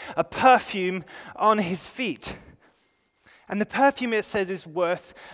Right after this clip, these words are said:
uh, from the Greek, about three hundred denarii. And a denarii was, uh, the,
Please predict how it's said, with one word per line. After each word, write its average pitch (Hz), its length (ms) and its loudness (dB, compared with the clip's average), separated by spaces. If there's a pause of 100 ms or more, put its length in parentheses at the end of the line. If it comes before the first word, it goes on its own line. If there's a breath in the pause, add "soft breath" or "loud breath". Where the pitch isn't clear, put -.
uh, 151 360 -2
from 190 220 -4
the 170 80 -2
Greek, 165 240 -2
about 165 280 4
three 233 280 0
hundred 185 440 2
denarii. 165 600 0 (400 loud breath)
And 180 140 0
a 180 40 4
denarii 214 560 2
was, 175 360 0 (180 loud breath)
uh, 160 280 2
the, 151 280 -4